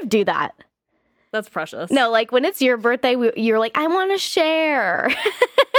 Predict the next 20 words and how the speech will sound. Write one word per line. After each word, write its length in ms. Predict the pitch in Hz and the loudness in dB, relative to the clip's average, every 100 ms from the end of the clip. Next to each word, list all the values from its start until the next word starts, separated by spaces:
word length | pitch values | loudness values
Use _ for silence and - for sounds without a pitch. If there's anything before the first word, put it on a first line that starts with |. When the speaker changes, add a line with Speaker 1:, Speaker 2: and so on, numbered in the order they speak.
| - | 2
Speaker 1:
And 80 | - | 0
then 140 | 302 | 2
when 100 | 302 | 2
it's 120 | 294 | 0
my 140 | 277 254 | 0 0
birthday, 200 | 254 254 | 2 0
I'm 60 | |
like, 120 | 254 269 | 0 -2
"I 120 | - | -2
Speaker 2:
Our 60 | |
Speaker 1:
wanna" 160 | 359 - | 0 0
Speaker 2:
birthdays 400 | 269 269 330 349 | 0 0 -2 0
are 140 | 294 226 | 0 0
almost, 340 | 208 220 220 | 0 -2 -2
like, 100 | 226 | -4
exactly 460 | 202 190 170 160 170 | -4 -2 -2 -4 -6
six 220 | 156 139 | -8 -8
months 160 | 147 - | -10 -14
apart, 300 | - - - | -12 -12 -10
too. 200 | 85 | -10